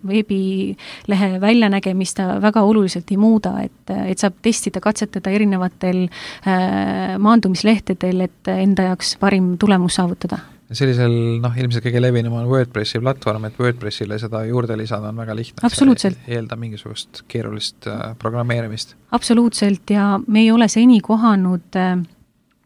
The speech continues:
Speaker 1: mitte ühtegi veebilehte, kuhu meil ei oleks olnud võimalik see külge pookida. Ja seda me ei jõudnudki rääkida, et see Soomes alguse saanud startup tegutseb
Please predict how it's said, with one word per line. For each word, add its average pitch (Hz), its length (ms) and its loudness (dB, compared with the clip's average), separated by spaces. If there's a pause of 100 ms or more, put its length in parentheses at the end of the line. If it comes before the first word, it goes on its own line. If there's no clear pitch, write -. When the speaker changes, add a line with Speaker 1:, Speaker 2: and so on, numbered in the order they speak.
(300)
Speaker 1:
mitte 220 240 2
ühtegi 202 380 0
veebilehte, 208 720 2
kuhu 196 240 -2
meil 196 160 4
ei 196 80 4
oleks 196 320 0
olnud 208 320 4
võimalik 202 400 4
see 185 120 -4
külge 214 280 4
pookida. 190 540 2 (1200)
Ja 202 140 4 (500)
seda 208 240 4
me 196 140 4
ei 202 80 6
jõudnudki 202 340 2
rääkida, 208 540 2
et - 180 -12
see 190 80 0
Soomes 202 380 4 (340)
alguse 202 240 2
saanud 190 240 2
startup 202 480 0
tegutseb 202 460 0